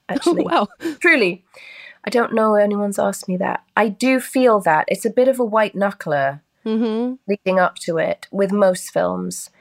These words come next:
Speaker 2: I think I felt people would love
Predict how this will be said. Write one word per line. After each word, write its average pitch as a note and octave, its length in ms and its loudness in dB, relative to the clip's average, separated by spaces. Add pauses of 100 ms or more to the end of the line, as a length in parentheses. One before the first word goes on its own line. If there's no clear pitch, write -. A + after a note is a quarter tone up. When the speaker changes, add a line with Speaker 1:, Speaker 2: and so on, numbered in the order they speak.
(640)
Speaker 2:
I - 80 -4
think - 480 -2
I D#4+ 80 -2
felt - 680 -2
people F#3+ 440 -2
would E3+ 240 2
love E3+ 600 -2